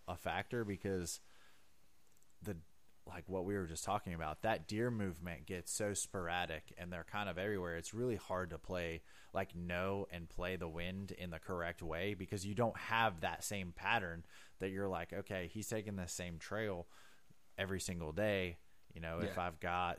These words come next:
Speaker 1: this wind, I can sit this side of the trail. He'll never know that I'm there, and,
Speaker 2: Right.
Speaker 1: you know, I can kill him. Whereas
Speaker 2: And
Speaker 1: if in November, you're like, "These deer can come from anywhere."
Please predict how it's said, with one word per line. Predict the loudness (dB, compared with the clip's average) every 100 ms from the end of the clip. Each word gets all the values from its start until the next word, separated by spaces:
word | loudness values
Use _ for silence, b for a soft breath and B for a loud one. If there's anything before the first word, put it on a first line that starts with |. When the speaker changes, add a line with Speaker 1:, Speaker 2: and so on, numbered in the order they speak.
| 0
Speaker 1:
this | 2 2 2
wind, | 2 4 2 0 -4 -2
I | -4
can | -2 -6
sit | -2 2 2 2 0
this | 0 2
side | 4 4 2
of |
the | -2
trail. | -2 4 4 6 4 0 -6
He'll | -4 -2
never | 0 0 0
know | 0 0
that | 0
I'm | -2 -2 0
there, | 0 0 -2 b b b b -2
and, | 0 4
Speaker 2:
Right. | 4 2 -4 -12 -12
Speaker 1:
you | -6
know, | -4
I | -4
can | -8 -6
kill | 2 2 2
him. | 0
Whereas | 0 0 0 0 -2
Speaker 2:
And | -2 -6 b b b -20 -20 -20 -20 -12 -6
Speaker 1:
if | -6 -6 -4
in | -2
November, | 0 2 2 2 2 0
you're | 0 0
like, | 0 -2 -8 -18 -16 -8
"These | -6 -2
deer | 0 0
can | -2 -6
come | -4 -6
from | -6 -8 -8 -10
anywhere." | -6 -4 -4 -4 -6 -6 -6 -10